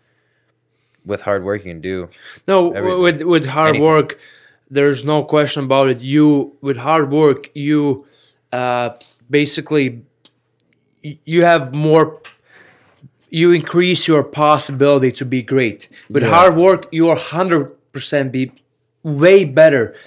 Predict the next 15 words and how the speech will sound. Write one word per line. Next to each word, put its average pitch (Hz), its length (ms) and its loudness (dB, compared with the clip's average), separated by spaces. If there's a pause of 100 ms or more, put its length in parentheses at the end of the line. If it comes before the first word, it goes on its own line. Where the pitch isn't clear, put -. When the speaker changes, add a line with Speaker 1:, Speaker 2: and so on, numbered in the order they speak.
(120)
Speaker 2:
and 135 140 -6
you'll 160 140 2
be, 156 380 0
like, 135 240 0
you'll, 160 360 2
you'll 160 240 2
be 151 160 -2
that 160 320 0
much 147 240 -4
closer 156 480 0
to 139 180 -6
the 127 180 -6
N 139 140 -4
H 131 200 -8
L. 127 300 -6